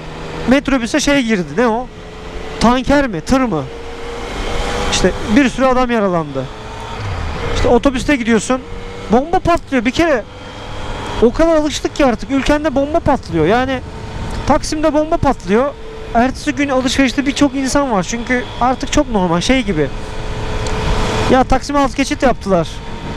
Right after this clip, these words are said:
Olsun baba, üstten geçeriz biz." Hani böyle, bu, böyle olduk artık. O kadar alıştık ki. Hani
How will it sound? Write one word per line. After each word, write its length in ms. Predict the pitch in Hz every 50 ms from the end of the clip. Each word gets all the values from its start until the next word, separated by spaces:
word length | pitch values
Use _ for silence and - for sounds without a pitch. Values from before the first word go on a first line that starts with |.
| - - - - -
Olsun 420 | 277 320 311 214 - 269 233 214
baba, 160 | 240 269 262
üstten 340 | 240 220 - - 277 269 254
geçeriz 340 | 240 220 - 208 185 160 156
biz." 140 | 160 156 -
Hani 180 | 190 190 175 175 - - - - - - - - - - - - - - - - - - - - - - - -
böyle, 160 | 381 415 427 403 -
bu, 220 | 415 415 381 285 - - 190
böyle 240 | 233 330 381 392 370
olduk 320 | 339 302 262 226 185 - 214
artık. 280 | 196 185 170 - 208
O 40 | 202
kadar 180 | - 285 302 294
alıştık 400 | 285 285 254 - - 339 - -
ki. 160 | 214 185 151 147 - - - -
Hani 260 | 233 262 302 311 311